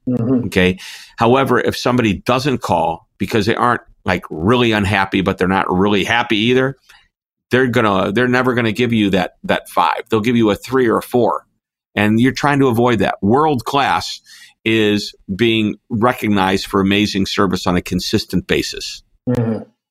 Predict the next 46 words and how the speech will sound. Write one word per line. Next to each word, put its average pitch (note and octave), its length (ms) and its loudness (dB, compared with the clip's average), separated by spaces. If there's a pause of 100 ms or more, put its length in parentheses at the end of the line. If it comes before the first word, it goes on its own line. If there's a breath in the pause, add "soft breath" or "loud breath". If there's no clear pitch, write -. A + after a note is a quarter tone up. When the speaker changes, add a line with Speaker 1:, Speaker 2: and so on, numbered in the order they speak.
(140)
Speaker 1:
Yeah, G#2+ 220 -2 (160)
absolutely. A2+ 540 -2 (360 loud breath)
And D#3+ 100 2
it, F3 120 2
it, - 140 2
it C#3+ 200 2
really D#3 140 4
depends B2+ 340 0
of, A#2+ 320 -6
on, A2+ 300 -4
on A#2 160 -6
the G#2+ 80 -4
sector B2 400 -4
you G#2 120 -8
play A2 300 -2
in, G2+ 180 -4 (100)
I, - 480 -6
I - 20 -4
can A#2+ 140 0
imagine, G2+ 360 -2
because A#2 280 -2
it, A2 140 0 (120)
it, - 240 -4 (440)
at - 240 -2 (180)
the C3+ 80 4
end C3+ 100 4
of B2 60 2
the A#2+ 60 2
day, C3+ 380 2
if A#2+ 120 -4
you C3 80 0
do B2+ 80 2
better, B2+ 280 0
you B2 160 -4
have - 120 0
to D3 80 -2
do B2+ 80 0
better B2+ 320 -2
than B2 140 0
your A2+ 120 -2
competitors, A#2+ 760 -4
uh, A2 460 -6 (720)
and A2+ 380 -2 (280)
that's - 360 0
it. A2+ 220 0
Or A#2 320 -2